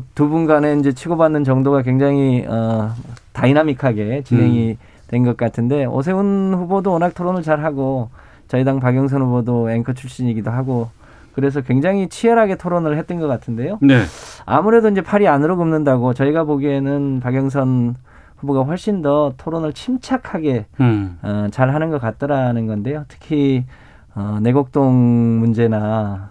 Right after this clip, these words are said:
Speaker 1: 그 무상급식 이, 이 문제에 대해서 오세훈 후보가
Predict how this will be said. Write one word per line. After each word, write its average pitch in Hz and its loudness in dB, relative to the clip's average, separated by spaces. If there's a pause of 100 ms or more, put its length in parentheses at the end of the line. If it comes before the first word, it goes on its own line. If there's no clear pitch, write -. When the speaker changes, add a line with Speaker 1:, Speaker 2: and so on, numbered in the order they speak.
(120)
Speaker 1:
그 110 -8
무상급식 113 -2 (540)
이, 110 2 (100)
이 110 -4
문제에 117 0
대해서 107 -2 (420)
오세훈 135 2
후보가 120 0